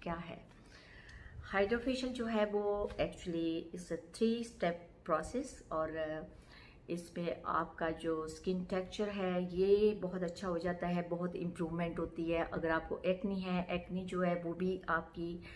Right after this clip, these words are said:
अ, skin से, अ, अगर आप इसके treatment करवाते जाएं तो आपको उसमें भी बहुत improvement नज़र आएगी। Dry skin को, एक्ने skin को,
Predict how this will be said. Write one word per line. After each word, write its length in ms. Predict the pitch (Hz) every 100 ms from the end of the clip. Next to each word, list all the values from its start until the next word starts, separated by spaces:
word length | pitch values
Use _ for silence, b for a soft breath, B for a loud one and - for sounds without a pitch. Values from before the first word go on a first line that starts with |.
| B B B
अ, 320 | - 165 165 160 - - - - - 180 180 -
skin 400 | 175 - 185 185
से, 440 | 185 165 165 175 B B B B 165
अ, 320 | 165 165 165 - - - - - - - - - -
अगर 180 | 160 170
आप 300 | 165 - 175
इसके 380 | 170 175 -
treatment 480 | 180 165 156 170 156
करवाते 380 | 165 151 151 160
जाएं 300 | 151 147 147
तो 340 | 147 139 - -
आपको 600 | - - 147 147 - - - -
उसमें 380 | - 180 - 165
भी 80 | 147
बहुत 340 | 151 165 156
improvement 600 | 147 147 151 139 139 139
नज़र 200 | 139 147
आएगी। 540 | 135 120 135 139 - -
Dry 220 | 156 170
skin 280 | - 170 160
को, 480 | - 156 151 156 - - -
एक्ने 260 | 170 175 175
skin 280 | - 160
को, 420 | 151 160 151 151